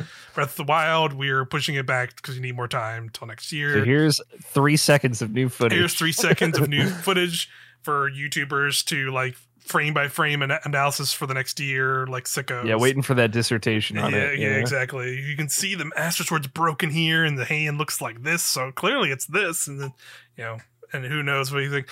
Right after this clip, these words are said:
Speaker 2: Master
Speaker 1: The
Speaker 2: Sword being broken is evocative imagery. I'll give them
Speaker 1: Yeah,
Speaker 2: credit
Speaker 1: yeah,
Speaker 2: for
Speaker 1: for
Speaker 2: it.
Speaker 1: sure. It is definitely, like, a, like, definitely a shot that you're just like, "Oh," it, it, like, it
Speaker 2: Oh,
Speaker 1: definitely was, like,
Speaker 2: something's
Speaker 1: a
Speaker 2: going on
Speaker 1: int-,
Speaker 2: here,
Speaker 1: yeah, it was
Speaker 2: huh?
Speaker 1: definitely an interest-piquing little,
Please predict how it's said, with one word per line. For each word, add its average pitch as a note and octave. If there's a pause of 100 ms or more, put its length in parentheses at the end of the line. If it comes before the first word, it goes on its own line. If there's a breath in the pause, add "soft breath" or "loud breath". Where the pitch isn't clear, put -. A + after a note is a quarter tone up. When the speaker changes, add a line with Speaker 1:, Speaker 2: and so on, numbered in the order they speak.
(180 loud breath)
Speaker 2:
Master D4
Speaker 1:
The -
Speaker 2:
Sword A#3
being F3+
broken C#3
is A#2+
evocative A2
imagery. G2
I'll G2
give B2+
them B2
Speaker 1:
Yeah, F#3+
Speaker 2:
credit D3
Speaker 1:
yeah, E3
Speaker 2:
for B2+
Speaker 1:
for F#3+
Speaker 2:
it. D#3+
Speaker 1:
sure. D#3+
It C3+
is B2+
definitely, D3+
like, C#3
a, C3
like, C3 (160)
definitely D#3+
a C#3
shot D#3
that D3+
you're C#3
just C3
like, B2+ (100)
"Oh," B2+
it, C#3
it, C#3+
like, C3+
it G3
Speaker 2:
Oh, -
Speaker 1:
definitely D#3+
was, C#3+
like, D3+
Speaker 2:
something's G3
Speaker 1:
a -
Speaker 2:
going B2
on A3+
Speaker 1:
int-, C#4
Speaker 2:
here, A2+
Speaker 1:
yeah, A2
it C4+
was B2
Speaker 2:
huh? A#2
Speaker 1:
definitely F#3
an C#3+
interest-piquing C#3
little, B2+